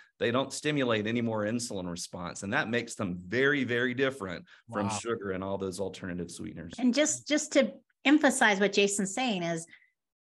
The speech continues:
Speaker 3: your brain experiences the satisfaction of sur-, sugar in your mouth,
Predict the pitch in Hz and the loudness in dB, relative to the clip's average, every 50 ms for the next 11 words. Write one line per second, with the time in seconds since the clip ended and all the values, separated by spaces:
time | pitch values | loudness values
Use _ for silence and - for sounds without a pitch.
0 | _ _ _ - 196 202 240 254 254 233 202 196 196 202 214 240 277 302 294 269 | _ _ _ -2 4 6 8 8 8 8 8 6 6 6 6 8 8 8 8 8
1 | 233 190 180 - - - - 208 202 196 190 190 - 180 170 180 170 - - 170 | 8 6 4 0 -4 -2 0 0 2 2 2 0 0 -2 -4 -4 -2 0 2 2
2 | 165 165 175 - - - 190 202 202 - - 180 170 165 - - 175 165 165 160 | 4 2 0 0 2 4 4 4 2 0 -4 -2 -4 -4 -4 -2 -2 -2 -2 -4
3 | - - - - 208 185 170 165 156 - 190 202 196 180 165 160 160 156 156 113 | -6 -6 -4 0 0 2 2 2 0 2 2 2 4 4 2 2 2 2 2 2
4 | - - - | 0 -4 -12